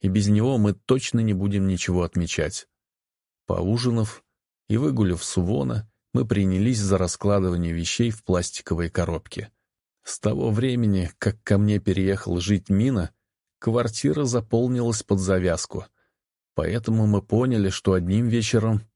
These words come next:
дело не обойдётся. Лёжа в кровати перед сном, я хотел проверить почту и взял в руки телефон.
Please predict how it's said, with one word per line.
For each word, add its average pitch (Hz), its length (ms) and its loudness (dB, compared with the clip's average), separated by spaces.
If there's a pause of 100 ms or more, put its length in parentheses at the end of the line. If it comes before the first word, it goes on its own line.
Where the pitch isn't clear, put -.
дело 98 380 2
не 92 160 0
обойдётся. 82 760 -4 (840)
Лёжа 107 380 0
в - 80 -6
кровати 101 540 0
перед 90 260 -2
сном, 113 400 -2 (540)
я 95 140 -2
хотел 98 340 -2
проверить 92 580 -2
почту 107 380 -2
и 92 80 -2
взял 92 340 -2
в 85 80 -6
руки 92 280 -4
телефон. 80 580 -6